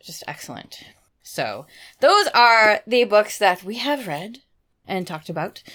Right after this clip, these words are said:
Um, and now we're gonna talk about a few books that we're excited to get our hands on. I'm gonna start with Activities of Daily Living by Lisa Xiao Chen. This is a debut about a woman named Alice,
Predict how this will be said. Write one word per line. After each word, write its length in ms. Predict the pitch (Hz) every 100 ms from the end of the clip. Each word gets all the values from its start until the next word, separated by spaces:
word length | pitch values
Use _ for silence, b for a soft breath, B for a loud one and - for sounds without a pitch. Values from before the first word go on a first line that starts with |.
| B B
Um, 220 | - 170 -
and 80 |
now 280 | 220 262 302
we're 120 | 381
gonna 200 | 381 427
talk 180 | 403 415
about 520 | 415 415 415 415 415 - -
a 120 | 339
few 200 | 392 392
books 240 | 392 -
that 300 | 339 311 -
we're 180 | 285 320
excited 420 | 320 339 330 320
to 60 | 320
get 160 | 311
our 100 | 311
hands 240 | 320 359 311
on. 280 | 160 151 156 b b b b b
I'm 300 | - 202 285
gonna 160 | 285 269
start 360 | - 165 165 -
with 300 | 147 147 -
Activities 580 | 165 - 269 294 392 359
of 200 | 185 180
Daily 380 | 156 160 220 277
Living 440 | 180 123 123 175 - b b -
by 500 | 165 160 156 151 -
Lisa 360 | 170 208 269 285
Xiao 400 | - 160 180 226
Chen. 460 | 196 214 180 285 - _ _
This 240 | 254 262 -
is 160 | 160 -
a 160 | 151
debut 760 | 151 135 143 226 269 294 330 _
about 420 | 190 156 147 151 -
a 60 |
woman 260 | 180 180 180
named 220 | 165 170
Alice, 480 | 165 156 180 285 -